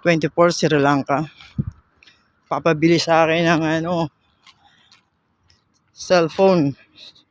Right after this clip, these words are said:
Yung Nokia o kaya kahit anong brand, basta at, ano, yung sa atin kasi tawag na natin pamato. Um, mga dating phone na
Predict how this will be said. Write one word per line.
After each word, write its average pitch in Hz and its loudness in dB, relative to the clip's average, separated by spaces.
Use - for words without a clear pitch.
Yung 160 -2
Nokia 185 2
o 143 -6
kaya 180 0
kahit 156 -2
anong 175 -2
brand, 165 2
basta 160 0
at, 175 -4
ano, 156 0
yung 214 2
sa - -2
atin 233 -2
kasi 226 2
tawag 214 2
na 214 2
natin 233 0
pamato. 175 0
Um, 147 -2
mga 156 2
dating 160 -6
phone 151 -4
na 147 0